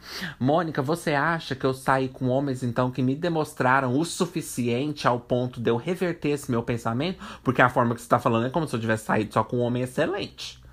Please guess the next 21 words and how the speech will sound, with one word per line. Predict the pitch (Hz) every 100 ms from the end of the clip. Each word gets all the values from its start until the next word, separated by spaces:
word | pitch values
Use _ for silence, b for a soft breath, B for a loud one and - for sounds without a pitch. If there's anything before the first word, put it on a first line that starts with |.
| b 113
Você | -
é |
com | 123
um | 123 135 123
bando | 135 135
de | 131 135
lixo, | 139 - -
tá | 139
querendo | 135 127
que | 117
eu |
me | 123
apaixone | 120 120 123 113
por | 120
eles? | 135 170 B B B
Então | 131 123
você | 117 127 123
não |
quer | 127 135
meu | 165
bem. | 196 370 131